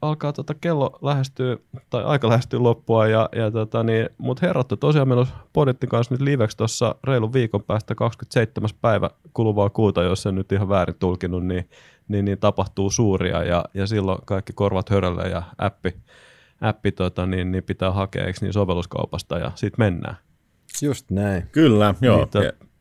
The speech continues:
Speaker 3: ja, tota, sieltä sitten ensimmäiset kokemukset, niin.
Speaker 1: Just näin.
Speaker 2: Mm, ei muuta kuin seuraamaan someihin ja kuuntelemaan ja, ja fiilistelemään ja e-, ehdottelemaan kaikkia, niinku,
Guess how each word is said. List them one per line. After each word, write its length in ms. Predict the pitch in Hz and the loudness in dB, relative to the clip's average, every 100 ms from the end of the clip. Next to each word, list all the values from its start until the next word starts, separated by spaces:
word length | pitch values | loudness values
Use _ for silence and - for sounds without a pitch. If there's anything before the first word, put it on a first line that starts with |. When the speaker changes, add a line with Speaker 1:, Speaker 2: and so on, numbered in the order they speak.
| _ _ _ - | _ _ _ -6
Speaker 3:
ja, 120 | 92 | -4
tota, 420 | 90 90 90 87 - _ | -2 -2 0 -2 -6 _
sieltä 320 | - 92 80 | -8 -4 -2
sitten 300 | 87 - - - _ _ _ _ _ | -2 -4 -6 -12 _ _ _ _ _
ensimmäiset 580 | 101 117 113 110 107 107 | 6 6 8 8 6 6
kokemukset, 600 | - 135 110 87 - 80 | 6 8 8 6 2 -2
niin. 160 | 73 - - - - 139 | -4 -10 -14 -20 -8 -2
Speaker 1:
Just 200 | 127 - | -2 0
näin. 220 | 107 85 _ - | 0 -2 _ -6
Speaker 2:
Mm, 260 | 143 110 | -2 -2
ei 160 | 87 120 | 2 4
muuta 300 | 120 127 117 | 4 2 0
kuin 100 | 113 | 0
seuraamaan 680 | - 139 127 117 117 113 - | 2 2 4 2 2 0 -2
someihin 680 | - 131 123 113 101 92 95 | -4 0 2 2 2 0 0
ja 180 | 98 92 - _ _ _ - - _ _ | 0 0 -4 _ _ _ -20 -20 _ _
kuuntelemaan 760 | - 117 101 101 98 98 98 95 | -2 0 2 4 4 4 4 4
ja, 180 | 95 85 69 | 2 0 0
ja 280 | 95 95 - 90 | 2 2 0 -4
fiilistelemään 840 | - 107 95 - 98 90 92 90 87 | 2 2 2 0 0 2 2 2 2
ja 120 | 87 | 2
e-, 200 | 95 - | 0 -2
ehdottelemaan 840 | 101 101 90 - 90 87 87 85 | -2 -2 -2 -2 -4 -2 -4 -6
kaikkia, 440 | - 90 85 - 87 | 0 0 0 -4 -4
niinku, 420 | 82 80 85 | -4 -6 -6